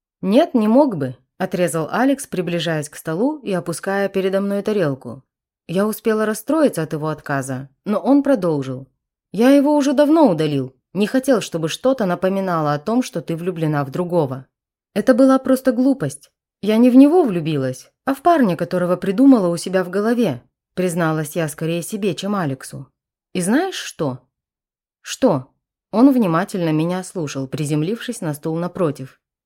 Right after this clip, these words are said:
«Ты лучше», ответила, сгорая от стыда и чувствуя, как щёки заливает румянец. Я принялась за еду, чувствуя, если не начну есть, желудок сам себя переварит.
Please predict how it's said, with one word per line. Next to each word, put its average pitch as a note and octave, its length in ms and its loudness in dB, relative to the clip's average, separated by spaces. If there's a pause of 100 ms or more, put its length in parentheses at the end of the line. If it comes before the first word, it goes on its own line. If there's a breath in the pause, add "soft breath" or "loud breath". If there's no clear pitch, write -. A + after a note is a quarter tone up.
(440)
«Ты G#3+ 140 2
лучше», G#3+ 520 0 (400)
ответила, A#3+ 580 -2
сгорая A3+ 460 -2
от A#3 80 -12
стыда C#3+ 480 -6 (120)
и D3+ 100 -8
чувствуя, D3 680 -6 (200)
как F3 180 -8
щёки D4 320 0
заливает D#3 640 -2
румянец. C3 600 -4 (960)
Я C4+ 220 0
принялась G3+ 520 0
за F#3+ 100 -4
еду, D3 480 -4 (180)
чувствуя, G3+ 480 -4
если E3+ 360 -4
не D#3+ 140 -2
начну D#3 320 -6
есть, A3+ 400 -4 (120)
желудок G3 480 -2
сам C#3 260 -4
себя C#3 240 -4
переварит. D#3+ 640 -6